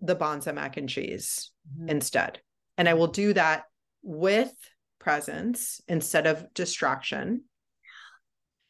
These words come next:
Speaker 1: You know, so I'll do it with presence instead of using it to distract. And I will honor the limits of my body as I do that. You know, so I will still have moments of, like, 'cause, like, we can't change ourselves. And if you're somebody who's comforted by food or finds, like, if you think of your grandmother, when you eat certain things and certain nostalgia and certain parts of your culture, like,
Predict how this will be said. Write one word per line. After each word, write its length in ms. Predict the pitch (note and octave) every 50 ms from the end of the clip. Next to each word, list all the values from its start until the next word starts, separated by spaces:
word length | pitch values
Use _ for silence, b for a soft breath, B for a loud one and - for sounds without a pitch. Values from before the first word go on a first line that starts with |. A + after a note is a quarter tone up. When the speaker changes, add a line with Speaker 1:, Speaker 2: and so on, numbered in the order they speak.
| _ _ _ _
Speaker 1:
You 160 | - G#3+ F3
know, 140 | D#3 D#3+ D#3
so 140 | - - E3+
I'll 40 | D#3
do 160 | E3 E3+ F3
it 60 | F3
with 260 | F3 F3+ A3 A#3+ -
presence 640 | - - F3+ F3 E3+ F3+ E3 D#3+ E3 E3+ E3 - -
instead 340 | - F#3+ E3 - - E3+
of 100 | D#3+ D#3
using 340 | D#3+ D#3 E3+ D#3+ E3+ F3+ E3
it 120 | D#3+ D#3+ -
to 80 | E3
distract. 680 | D3 D#3 D#3+ - - - D#3 D3 D3 D#3 D#3 - - - _ -
And 100 | F3+ E3+
I 60 | E3
will 160 | D#3+ E3 - -
honor 300 | E3+ F3 F3+ F3 E3+ D#3+
the 80 | E3
limits 340 | D3+ D3+ D3 D3 D3+ D3+ -
of 100 | D#3 -
my 140 | D#3 D3 C#3+
body 320 | C#3+ D3 D3 D3 C#3+ -
as 140 | - C#3 -
I 100 | - -
do 180 | - - E2+ -
that. 240 | - F#2+ - - - _ _ _ _ _ _ _ _ _ _ _ _ _ _ _ _ _ _ _ _ _ _ _ _ _ _ _ _ -
You 120 | A3+ F3
know, 120 | D#3+ E3 E3+
so 140 | E3 - F3+
I 100 | F#3 G3
will 140 | G#3+ A#3
still 340 | A#3 - - - A3+ G#3+ G#3
have 200 | A3 F#3+ F3 E3+
moments 380 | E3+ E3+ E3+ E3+ F3 E3+ - F3+
of, 120 | F3 -
like, 160 | E3+ D#3 D3+
'cause, 140 | - A#3 A#3 B3
like, 180 | A#3 A3 A3 -
we 180 | G#3+ G#3+ G#3+
can't 280 | G#3+ - E4 F4+ - -
change 300 | - - F#3+ F#3+ F#3+ F#3+
ourselves. 440 | D3 D#3 - - - F3 E3 E3 F#3
And 60 | F#3
if 100 | F3+ -
you're 80 | G#3+
somebody 300 | G#3 - A3 G3+ G#3 A3+ G#3+
who's 140 | A3+ G3+ -
comforted 460 | - G#3 F3+ F3 - F#3 F3 E3+ E3
by 140 | E3+ D#3+ E3
food 320 | - - E3+ E3 E3 E3
or 60 | D#3+
finds, 440 | D#3+ - F3 E3+ E3 D#3+ E3 D#3+ -
like, 200 | E3+ E3 D#3+ -
if 320 | - _ - _ _ -
you 80 | F#3 F3+
think 160 | G3+ F#3+ F3
of 80 | F3 F#3+
your 120 | F#3+ F3+
grandmother, 600 | - - F3 D#3+ E3 E3 D#3+ D#3 D3+ D3+ D3+ D3+
when 160 | D3 D#3 D3+
you 80 | D3+ D3
eat 200 | D3 D3 D3 -
certain 300 | - - D3 C#3+ D3 D3+
things 420 | - D#3+ D#3 D3+ D3+ D3+ D3 C3
and 100 | D#3 D3
certain 260 | - - D#3 C#3 E3 E3
nostalgia 600 | D#3+ D#3 - - - D3+ C#3+ D#3 D3+ D3+ E3 D#3
and 180 | D#3 D3+ -
certain 220 | - E3+ D#3+ E3 E3
parts 240 | - D#3+ D#3 D#3
of 40 | -
your 140 | E3+ E3 D#3
culture, 500 | - - - D#3+ E3 D#3+ - E3+ D#3 D3+
like, 200 | D3+ D3+ D3+